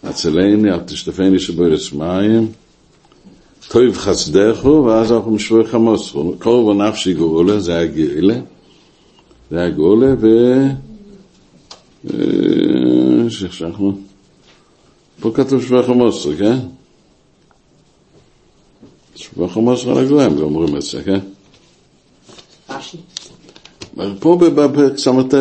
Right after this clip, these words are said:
Speaker 1: אני פשוט לא רואה, כן? בפסוק "שבוי חמסכו", זה ב-, ב-, כתוב פה בתהילים,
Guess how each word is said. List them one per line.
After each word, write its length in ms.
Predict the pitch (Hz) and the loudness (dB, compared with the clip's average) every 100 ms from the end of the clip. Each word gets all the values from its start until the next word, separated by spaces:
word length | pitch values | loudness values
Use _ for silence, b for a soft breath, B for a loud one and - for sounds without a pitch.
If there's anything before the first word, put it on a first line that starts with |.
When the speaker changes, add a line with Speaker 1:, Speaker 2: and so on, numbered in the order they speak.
| 123 80 | 2 -2
Speaker 1:
אני 120 | 82 | -4
פשוט 320 | 82 85 85 | -6 -8 -4
לא 80 | 90 | -2
רואה, 220 | 87 90 73 73 73 71 - | 0 0 -2 -4 -6 -8 -6
כן? 200 | 101 120 120 - - 110 - - - | -2 -2 -4 -14 -20 -20 -20 -18 -14
בפסוק 400 | 101 135 127 123 | -2 -2 0 -4
"שבוי 220 | - 120 | 2 2
חמסכו", 480 | 120 117 120 - 87 | 2 0 0 0 0
זה 120 | 85 | 0
ב-, 360 | 80 85 82 98 | 2 0 0 0
ב-, 200 | 87 90 | -2 -2
כתוב 300 | 92 98 90 | -8 -8 -6
פה 180 | 95 87 | -4 -2
בתהילים, 420 | 80 92 85 64 | -2 -4 -6 -6